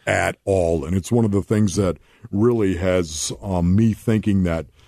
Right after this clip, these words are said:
maybe Matt Rhule and the Carolina Panthers might wanna sit down Christian <laughs> McCaffrey. "Oh, boy, you've got something. You've got, oh, my hamstring,"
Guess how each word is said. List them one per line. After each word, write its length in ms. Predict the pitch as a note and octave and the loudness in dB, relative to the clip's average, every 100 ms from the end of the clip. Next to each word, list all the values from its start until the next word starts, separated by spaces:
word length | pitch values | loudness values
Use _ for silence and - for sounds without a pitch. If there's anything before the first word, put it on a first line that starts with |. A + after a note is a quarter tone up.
| - | -6
maybe 320 | G2 A2 G#2 F#2 | 0 2 2 2
Matt 320 | G2+ G#2 F2+ | 2 0 0
Rhule 340 | G2+ A2 A2 | 0 2 2
and 120 | F#2 | 2
the 60 | F2+ | 0
Carolina 500 | - A2 G2+ F#2+ F2 | 0 0 2 0 -2
Panthers 500 | - G2 G#2 F#2 D#2 | 0 0 0 -2 -2
might 140 | G2 G#2 | -2 0
wanna 220 | F#2+ F2 | 0 -2
sit 300 | - G#2+ - | 0 -2 0
down 300 | G2 G2+ F#2 | 0 0 0
Christian 360 | - G2+ - G2 | 0 -2 0 -2
<laughs> 60 | |
McCaffrey. 680 | B2+ - A2 G2+ G#2 - C#3+ - - - | -2 -2 -2 0 -2 -4 -4 -8 -6 0
"Oh, 220 | A#3 C4 | 2 4
boy, 240 | C#3 F#3 C#3+ | 4 4 4
you've 260 | C#3 F3 | 4 4
got 240 | D3 C#3 - | 2 0 0
something. 400 | - D#3+ C3 G2 | 0 0 2 2
You've 180 | C3+ D3+ | 2 0
got, 180 | B2 D#3 | -2 2
oh, 160 | A#3 | 4
my 220 | F#3+ C3 | 4 2
hamstring," 840 | A#2+ A#2 G#3 A3+ - D3 A2 D#2 | 0 0 2 2 2 0 0 -4